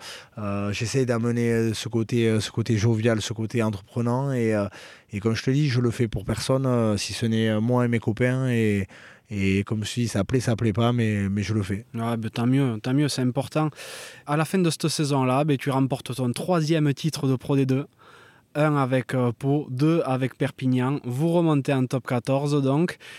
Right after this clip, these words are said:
Speaker 2: Là, il faut aborder la saison différemment de la dernière montée que vous avez eue. Il est hors de question que vous soyez à deux victoires en vingt-six journées, comme la fois d'avant.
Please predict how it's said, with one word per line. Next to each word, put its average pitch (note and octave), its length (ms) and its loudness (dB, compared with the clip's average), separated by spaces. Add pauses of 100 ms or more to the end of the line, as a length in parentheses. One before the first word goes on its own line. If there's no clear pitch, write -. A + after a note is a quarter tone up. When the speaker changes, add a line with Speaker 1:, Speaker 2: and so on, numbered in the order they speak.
(160)
Speaker 2:
Là, C3+ 340 2
il D#3 100 2
faut C#3 200 -4
aborder C3 320 2
la C3 100 2
saison C3 260 0
différemment C3 760 0
de C3 140 0
la B2+ 160 0
dernière B2+ 360 -2
montée B2+ 320 0
que A#2+ 60 -4
vous B2 160 -6
avez C3+ 200 2
eue. C#3 100 0 (300)
Il A#2+ 280 0
est B2+ 40 2
hors B2 120 2
de B2+ 120 2
question C3 280 0
que C#3 60 2
vous A#2+ 60 -4
soyez C3 260 0
à B2 80 2
deux C3 100 2
victoires B2+ 420 -2
en B2 120 2
vingt-six B2 340 0
journées, C#3 320 2
comme B2 220 -2
la A#2 100 0
fois B2+ 160 -2
d'avant. C3 360 2